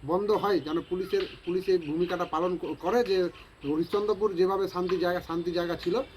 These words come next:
সেভাবে যেন আবার শান্তি হরিশ্চন্দ্রপুরে ফিরে আসে। এসব যারা অশান্ত করে বেড়াচ্ছে তাদের, তাদের বিরুদ্ধে যেন পুলিশ কড়া পদক্ষেপ নেয়। যারা এসব করছে তারা, তারা এটাই যে নতুন সেরকমও কিছু না, তারা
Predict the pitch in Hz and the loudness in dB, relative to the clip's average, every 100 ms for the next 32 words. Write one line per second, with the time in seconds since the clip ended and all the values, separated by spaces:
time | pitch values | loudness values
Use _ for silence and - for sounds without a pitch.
0 | - - 170 175 175 170 160 165 165 160 | -12 -2 2 4 2 2 0 -2 -4 -2
1 | 160 160 170 170 156 147 - 175 175 233 | 0 -2 -2 -2 -2 -4 -2 0 0 -2
2 | 240 - - 156 185 160 165 170 165 - | -4 -12 -6 -4 -2 0 0 0 -2 -8
3 | - 143 147 202 202 190 202 196 185 180 | -10 -4 -2 0 0 2 2 2 0 0
4 | 220 185 170 175 165 160 170 156 160 160 | -2 0 0 0 0 -2 -2 0 0 2
5 | 165 160 196 - - - 165 156 156 160 | 0 0 -2 -6 -16 -4 -2 -2 0 0
6 | 156 147 147 139 131 113 98 - - - | 0 -4 -6 -6 -8 -8 -10 -16 -18 -18
7 | - - 117 139 156 208 214 196 226 214 | -20 -20 -6 -2 2 4 4 4 2 0
8 | - 226 226 254 240 202 208 220 202 180 | 0 0 2 0 4 4 6 4 4 2
9 | 185 202 202 214 196 214 214 208 185 180 | 2 4 4 4 4 4 2 2 0 -2
10 | 247 240 - - 214 240 262 240 226 226 | -4 -6 -2 4 6 6 2 -2 -4 -2
11 | 196 139 127 160 190 202 | -2 -2 -2 2 2 2